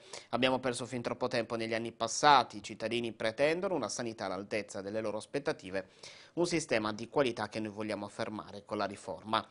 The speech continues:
Riforma che, tra l'altro, entro novembre dovrebbe tornare in giunta per essere approvata e poi passare nelle mani del Consiglio regionale per la discussione e il voto definitivo. "Stiamo ponendo rimedio ai dasi-, ai disastri del passato", dice l'assessore Nieddu.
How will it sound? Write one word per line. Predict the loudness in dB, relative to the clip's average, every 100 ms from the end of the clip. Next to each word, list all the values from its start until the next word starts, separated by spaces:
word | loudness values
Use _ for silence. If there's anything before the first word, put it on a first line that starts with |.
| -10 -20 -20 -8
Riforma | -8 0 0 2 0
che, | 0 -2 -2 -8
tra | -2 2
l'altro, | 2 0 -2
entro | -6 -4 -2
novembre | 0 -2 -4 -8
dovrebbe | -6 -6 -4 -4
tornare | -4 -2 -2
in | -2
giunta | -2 0 0
per | 0
essere | -6 -8 -8
approvata | -6 -2 -2 -4 -8
e |
poi | -10
passare | -8 -8 -4 -4 -4 -10 -20 -20 -14 2
nelle | 2
mani | 4 2 2
del | 2 2
Consiglio | 0 -4 -4 -4 0
regionale | 0 0 -2 -6 -10 -8
per | -4
la | -4
discussione | -4 -6 -6 -8 -4 -4 -4
e |
il | -6
voto | -6 -4 -6 -6 -10
definitivo. | -2 0 0 -2 -6 -6 -8 -12 -2 -2 -2 -8 -18 -14
"Stiamo | 2 6 6 4 4
ponendo | 4 6 4 4 4
rimedio | 2 4 4 4 4
ai | 4
dasi-, | 4 2 0
ai | 0 0
disastri | 0 4 4 4 -2 0
del | 0 0
passato", | -2 6 8 8 6 -2
dice | -4 -2 -2
l'assessore | -2 -4 -4 -2 0
Nieddu. | 2 2 2 0 0